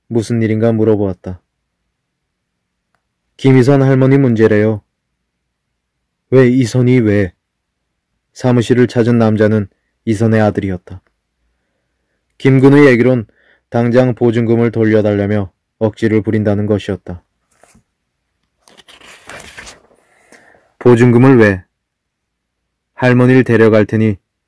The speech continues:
보증금 천만 원을 돌려달라는 거예요. 원장님은 정부 보조 규정을 설명하는 중이시고요. 입사한 지 아직 일 년도 안 되셨잖아요. 그래서 지금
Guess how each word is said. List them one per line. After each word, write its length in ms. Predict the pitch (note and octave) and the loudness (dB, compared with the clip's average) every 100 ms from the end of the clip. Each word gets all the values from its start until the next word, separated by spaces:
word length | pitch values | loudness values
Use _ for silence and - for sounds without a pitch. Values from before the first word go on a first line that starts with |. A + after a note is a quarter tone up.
| _ _ | _ _
보증금 460 | A#2 A2 A#2 B2 | -2 2 2 0
천만 400 | A#2+ - B2 A#2 | -2 -2 0 0
원을 260 | A2 A2 A2 | 2 0 -2
돌려달라는 680 | G#2+ G#2+ G#2+ G2+ G2 G2+ G#2 | -2 0 2 2 0 -2 -2
거예요. 420 | G2+ F#2 F2+ F2 _ _ _ _ _ _ _ _ _ _ _ _ _ | -2 -2 -6 -10 _ _ _ _ _ _ _ _ _ _ _ _ _
원장님은 640 | G#2+ A#2 A#2 A#2 A#2+ A#2+ G#2+ _ _ _ _ | 0 2 2 2 2 0 -4 _ _ _ _
정부 420 | - A#2+ A#2+ B2+ | -2 0 2 2
보조 280 | A#2+ A2+ A#2 | 4 2 2
규정을 420 | A2 G#2+ A2 A2 | 0 0 0 0
설명하는 540 | G2+ A2+ A2 G#2 G#2 G#2 | -2 -2 -2 -2 -2 -4
중이시고요. 640 | G#2 G2 - F#2+ F#2 F2+ _ _ _ _ _ _ _ _ _ _ _ _ _ _ _ _ _ _ | -4 -6 -8 -8 -8 -10 _ _ _ _ _ _ _ _ _ _ _ _ _ _ _ _ _ _
입사한 380 | A#2 A2 B2+ A#2+ | -6 0 2 2
지 200 | A#2+ B2 - _ _ | 2 0 -2 _ _
아직 280 | A2 A2+ A#2+ | -2 2 2
일 140 | A#2 | 4
년도 380 | A#2 A2+ A#2 G#2+ | 2 2 2 2
안 120 | G2 | 0
되셨잖아요. 720 | G#2 G2+ G2+ F#2+ F2+ F2+ F2 - _ _ _ _ _ _ _ _ _ _ _ _ _ | -2 -4 -6 -6 -6 -8 -10 -14 _ _ _ _ _ _ _ _ _ _ _ _ _
그래서 400 | _ A2+ A2+ G#2+ | _ 2 2 2
지금 400 | A2+ A2 A2 G#2 | -2 0 0 -2